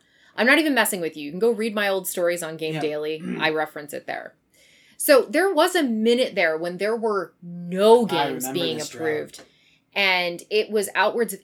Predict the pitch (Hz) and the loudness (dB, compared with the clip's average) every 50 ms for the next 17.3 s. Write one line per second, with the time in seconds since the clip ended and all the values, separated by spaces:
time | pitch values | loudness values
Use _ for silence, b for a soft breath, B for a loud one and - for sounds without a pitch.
0 | _ - 226 240 - - - - 285 254 220 190 170 165 175 175 - - - 185 | _ -8 -8 -8 -10 -10 -10 -8 -6 -4 -4 -4 -4 -6 -6 -6 -8 -8 -8 -8
1 | 175 - - 185 165 170 160 - - - 170 175 180 185 185 175 170 170 160 170 | -8 -8 -8 -6 -4 -4 -4 -4 -4 -6 -6 -6 -6 -6 -8 -8 -10 -10 -10 -10
2 | 156 151 147 156 156 156 156 - 180 185 196 190 - 226 185 185 180 175 170 160 | -8 -6 -6 -4 -4 -4 -4 -4 -6 -6 -6 -6 -6 -6 -6 -6 -8 -8 -8 -8
3 | 156 151 156 - _ _ _ - - - - 185 175 170 165 160 156 123 - - | -8 -8 -10 -12 _ _ _ -18 -16 -12 -10 -8 -6 -6 -4 -6 -6 -8 -10 -14
4 | 175 165 165 - - 165 151 147 143 139 143 156 180 185 - - - - 160 147 | -14 -14 -14 -12 -12 -12 -12 -12 -12 -10 -8 -8 -8 -8 -10 -14 -14 -14 -14 -14
5 | 143 143 143 143 - _ _ _ _ _ - - 180 175 175 - - 294 330 311 | -14 -14 -16 -20 -20 _ _ _ _ _ -8 -6 -4 -4 -4 -4 -2 0 0 0
6 | 254 202 180 190 196 190 180 170 165 156 143 151 151 147 170 220 220 170 - - | 0 -2 -2 -2 -2 -2 -2 -4 -6 -8 -10 -12 -10 -8 -8 -8 -8 -8 -8 -10
7 | - - b b b b b b b - 202 202 196 180 180 - - 254 240 240 | -10 -10 b b b b b b b -4 0 2 2 2 0 -2 -4 -2 -2 -2
8 | 226 - - _ 202 220 226 233 254 262 226 - 226 208 190 - - 190 170 165 | -4 -6 -10 _ -8 -6 -6 -4 -4 -6 -6 -8 -8 -8 -10 -10 -10 -10 -10 -10
9 | 160 156 - - 233 233 233 233 233 233 220 - 185 165 - - - 214 214 - | -12 -12 -8 -6 -4 -2 -2 -2 -2 -4 -6 -6 -6 -6 -6 -4 -6 -6 -8 -8
10 | - - 220 196 196 190 - 160 151 156 - - - 190 190 190 190 - - - | -8 -8 -8 -8 -10 -10 -10 -12 -12 -14 -14 -10 -6 -4 -4 -4 -4 -6 -8 -10
11 | - - - 156 151 139 135 _ - - 196 233 277 262 185 156 156 156 - - | -12 -10 -10 -10 -10 -12 -16 _ -12 -6 -2 0 0 0 0 -2 -4 -6 -10 -12
12 | 170 165 - - 180 165 170 165 - 170 151 151 151 160 175 185 190 185 175 160 | -12 -12 -12 -12 -10 -10 -10 -12 -12 -12 -12 -10 -8 -6 -6 -6 -6 -6 -8 -10
13 | 156 - - - - 190 190 190 190 190 185 185 - - 180 151 135 - - - | -10 -10 -12 -12 -8 -6 -6 -6 -6 -6 -6 -6 -4 -2 -2 -2 -2 -4 -4 -6
14 | - - - - - 202 226 285 - - - - - 190 196 214 - - 202 180 | -4 -4 -6 -6 -4 -4 -4 -4 -6 -10 -14 -10 -8 -6 -6 -8 -8 -8 -8 -6
15 | 170 160 156 151 151 156 - - - - 160 151 147 151 151 156 147 143 139 131 | -6 -8 -10 -10 -10 -10 -12 -12 -14 -14 -14 -14 -10 -8 -6 -6 -6 -8 -10 -10
16 | - - - 147 143 - - 151 - 151 143 147 143 143 - - 147 - _ - | -10 -10 -10 -10 -10 -12 -14 -14 -12 -12 -12 -12 -12 -12 -12 -14 -14 -16 _ -16
17 | - 247 226 185 165 165 | -12 -8 -8 -8 -8 -10